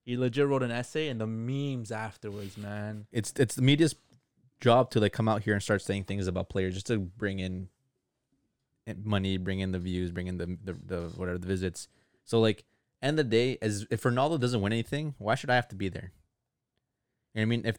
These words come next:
Speaker 2: these players already told, like, "Hey, you have an award for yourself, like, show up." Like, if I'm gonna just show up to po-, make my face and just say, "Oh, I was there," it's like,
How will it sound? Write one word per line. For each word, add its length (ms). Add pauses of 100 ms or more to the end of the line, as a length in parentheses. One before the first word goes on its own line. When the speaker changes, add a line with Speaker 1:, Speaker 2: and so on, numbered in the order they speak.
Speaker 2:
these 160
players 280
already 140
told, 260
like, 160
"Hey, 160
you 140
have 100
an 60
award 260
for 100
yourself, 360
like, 120
show 220
up." 240 (480)
Like, 180
if 140
I'm 100
gonna 180
just 140
show 160
up 120
to 100
po-, 220 (280)
make 160
my 100
face 300
and 100
just 140
say, 120
"Oh, 160
I 100
was 180
there," 240
it's 140
like, 180